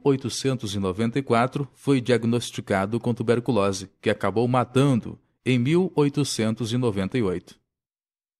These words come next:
Vejamos a seguir alguns trechos de Antífona,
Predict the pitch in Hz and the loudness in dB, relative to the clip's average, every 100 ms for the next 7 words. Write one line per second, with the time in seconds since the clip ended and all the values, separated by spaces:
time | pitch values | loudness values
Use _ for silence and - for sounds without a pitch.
0 | _ _ _ _ - 95 107 92 127 127 | _ _ _ _ -8 0 2 4 2 2
1 | 95 98 - 127 110 135 143 - 117 139 | 2 2 2 2 4 2 2 0 2 2
2 | 143 - 123 131 127 131 104 101 123 127 | 2 0 2 2 2 0 -2 0 2 2
3 | - 127 120 - 175 - 110 92 87 | 0 0 0 2 0 2 0 0 -4